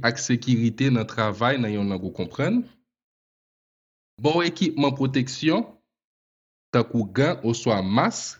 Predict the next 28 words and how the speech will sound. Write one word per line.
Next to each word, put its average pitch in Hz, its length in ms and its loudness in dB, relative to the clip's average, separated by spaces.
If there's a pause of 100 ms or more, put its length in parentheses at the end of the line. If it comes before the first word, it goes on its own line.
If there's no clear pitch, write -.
sou - 200 -6
bezwen 110 360 0
sa, 220 220 -4 (1120)
bon 165 300 2 (100)
poz 202 320 4
pou 160 220 2
manje 135 500 0
epi 135 280 -4
sèvi 123 360 0
ak 110 160 -2
twalèt 104 480 0
la. - 160 -8 (1000)
Swiv 147 320 0
règleman 147 560 4
yo 156 160 2
sou 151 160 -2
konbyen 135 360 2
èd 117 180 0 (100)
tan 180 240 2
ou 123 160 0
gen 127 160 2
dwa 120 160 2
travay 135 600 0 (100)
ki 117 160 -2
baze 104 480 0
sou 104 200 -4
laj 98 440 -2
ou. - 60 -18